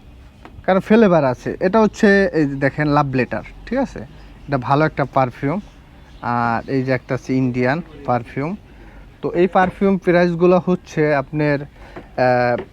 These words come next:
বড়গুলা হচ্ছে, আহ, সাতশো করে, ছোটোগুলা হচ্ছে ছয়শো করে, তার মিনিগুলো হচ্ছে আড়াইশো টাকা করে,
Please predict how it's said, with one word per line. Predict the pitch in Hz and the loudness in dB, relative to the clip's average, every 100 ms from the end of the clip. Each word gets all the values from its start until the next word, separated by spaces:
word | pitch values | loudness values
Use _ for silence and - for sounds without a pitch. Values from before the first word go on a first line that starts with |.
| - | -4
বড়গুলা | 143 160 175 175 | 2 4 6 6
হচ্ছে, | 165 165 - 175 165 156 | 6 2 0 2 4 2
আহ, | - 139 131 | 2 2 2
সাতশো | - 151 - 151 | 0 -2 0 0
করে, | 143 139 160 - | 2 2 0 -2
ছোটোগুলা | 147 156 156 147 | 0 2 2 2
হচ্ছে | 143 - 156 139 | 0 -2 -2 -2
ছয়শো | 151 135 127 | 0 -2 -4
করে, | 139 139 147 180 - - - | -2 0 0 -4 -12 -20 -4
তার | 123 | -2
মিনিগুলো | 131 147 160 156 156 143 | 0 0 0 2 2 2
হচ্ছে | 147 - 214 | -2 -4 -2
আড়াইশো | - 143 143 131 | 0 0 0 -4
টাকা | 117 110 | -4 -4
করে, | 104 104 | -6 -8